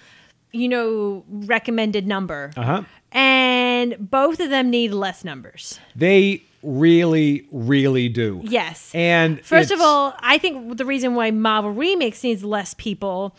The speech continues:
Speaker 1: is because it makes the game go on longer. So you can actually have a chance to get good cards. Because when
Speaker 2: Right.
Speaker 1: you have, what is it, five people,
Speaker 2: Mm-hmm.
Speaker 1: it makes that game go really quickly 'cause you get that ten discarded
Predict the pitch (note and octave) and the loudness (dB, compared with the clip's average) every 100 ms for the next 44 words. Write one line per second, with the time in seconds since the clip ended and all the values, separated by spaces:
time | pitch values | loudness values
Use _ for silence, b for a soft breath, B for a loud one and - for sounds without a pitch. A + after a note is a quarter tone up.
0 | b b - B3 A3 A#3+ A#3+ A#3 A3+ A3 | b b -4 -4 -2 -2 -2 -2 -4 -6
1 | G#3 A3 A3+ G3+ F#3 G3 G#3+ G3 D#3 D3+ | -2 0 0 0 -2 -2 -2 -2 -8 -6
2 | - B3 B3+ B3 A3+ A3+ B3 A3 - B3 | -2 0 2 2 2 0 -6 -6 -2 -2
3 | A3+ B3 F#3+ A3 G3 G#3 F#3+ - G#3+ D3+ | -2 -4 -4 -4 -4 -6 -6 -6 -6 -6
4 | D#3 F3+ A#3+ B3 A3+ G#3 A3 A#3 A3+ A#3+ | -10 -8 -6 -2 -2 0 0 2 2 -2
5 | A3 A#3+ A#3 A#3 G#3+ b b b b A3+ | 0 4 4 2 -2 b b b b -4
6 | A3+ G#3+ - - G3+ G#3 - A#3 G#3+ A3+ | -4 -4 -6 -2 0 -2 -4 -6 -4 -4
7 | A#3 B3 A#2+ A2+ F3+ G3+ B B _ B3+ | -4 -6 -6 -6 -6 -10 B B _ -2
8 | B3+ B3+ A#3+ B3+ A3+ A3 A#3 A3+ A3 G#3+ | 0 2 0 0 -2 2 2 2 0 -2
9 | G#3 B3 A3+ A3+ G3 G3 G3+ G#3+ G#3 G3+ | -2 -4 -4 -4 -4 -2 0 -2 -2 -4
10 | F3+ - - A#3 A3+ A3 G#3 G3 F#3+ _ | -6 -10 -2 0 2 0 0 -4 -8 _
11 | _ G3+ A3 G#3 - A#3 G#3 F#3+ F3+ | _ -6 -6 -6 -6 -4 -4 -6 -8